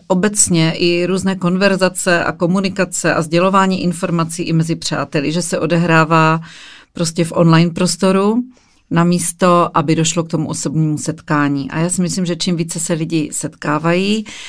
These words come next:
a občas se na to nabalí samozřejmě i jiní lidé, než ti, se kterými se primárně chceme setkat, takže těch možností se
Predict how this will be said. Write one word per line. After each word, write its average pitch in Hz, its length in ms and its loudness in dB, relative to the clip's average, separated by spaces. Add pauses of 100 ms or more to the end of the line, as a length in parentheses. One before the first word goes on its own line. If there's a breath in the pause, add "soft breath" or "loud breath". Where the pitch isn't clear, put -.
(220 loud breath)
a 170 100 2
občas 165 300 -2
se 170 100 -2
na 160 100 4
to 165 140 -2
nabalí 160 340 0
samozřejmě 160 540 -2
i - 100 -4
jiní 170 420 4
lidé, 185 400 2
než 180 400 0
ti, 180 280 0
se 185 140 -4
kterými 175 280 0
se 175 120 -2
primárně 175 480 0
chceme 175 300 -4
setkat, 180 420 -4
takže 196 240 -2
těch 233 140 2
možností 185 680 0 (420 loud breath)
se 170 460 2